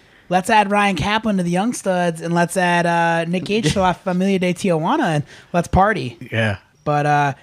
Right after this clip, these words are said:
Speaker 1: Kaplan says c-, couldn't go or he could lose eyesight permanently.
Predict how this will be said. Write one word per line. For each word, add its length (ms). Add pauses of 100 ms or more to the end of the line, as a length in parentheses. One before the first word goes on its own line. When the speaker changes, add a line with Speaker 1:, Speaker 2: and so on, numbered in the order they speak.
(100)
Speaker 1:
Kaplan 380
says 380
c-, 200
couldn't 240
go 260
or 160
he 60
could 160
lose 260
eyesight 400
permanently. 480